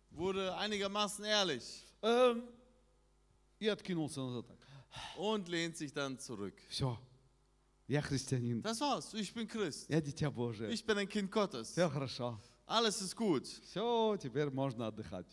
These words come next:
Speaker 1: Jetzt kann ich mich erholen.
Speaker 2: Дьявол только этого хочет.
Speaker 1: Und der Teufel will genau das.
Speaker 2: Вы здесь?
Speaker 1: Seid ihr da?
Speaker 2: Он только этого хочет,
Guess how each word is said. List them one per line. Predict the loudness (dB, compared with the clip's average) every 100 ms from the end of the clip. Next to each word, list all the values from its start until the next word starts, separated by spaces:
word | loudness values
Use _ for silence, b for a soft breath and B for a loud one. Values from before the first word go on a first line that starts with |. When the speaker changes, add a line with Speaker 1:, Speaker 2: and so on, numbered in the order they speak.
| -20 -8
Speaker 1:
Jetzt | -4 -4 -4 -6
kann | 0 0
ich | 0 -4
mich | -2 0
erholen. | 2 2 0 -4 -12 _ _ _ _ _ _ _ _ _ -20 _ _ _ _ _ _ _
Speaker 2:
Дьявол | -2 4 4
только | 4 2
этого | 2 2 0
хочет. | -2 -4 -10 -20 _
Speaker 1:
Und | -6 -2
der | 0
Teufel | 0 -2 -2 -4
will | -4
genau | -2 -2 -2
das. | -2 0
Speaker 2:
Вы | 4 6
здесь? | 8 8 6 0 -2
Speaker 1:
Seid | 0
ihr | 2
da? | 4 4 0 -10 -4
Speaker 2:
Он | -2 4
только | 4 4
этого | 2 2 0
хочет, | 4 4 4